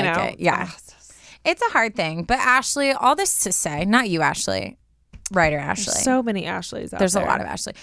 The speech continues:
Speaker 1: She's E I G H, though.
Speaker 2: Oh, Ashley.
Speaker 1: Ashley.
Speaker 2: Hello.
Speaker 1: Slay girl. Um, all this to say, he obviously, like,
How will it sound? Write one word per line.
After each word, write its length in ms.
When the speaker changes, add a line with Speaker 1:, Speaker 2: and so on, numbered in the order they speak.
Speaker 1:
She's 380
E 200
I 160
G 240
H, 300
though. 280
Speaker 2:
Oh, 160
Ashley. 400
Speaker 1:
Ashley. 880
Speaker 2:
Hello. 640
Speaker 1:
Slay 180
girl. 520
Um, 500
all 160
this 260
to 100
say, 440
he 240
obviously, 840
like, 440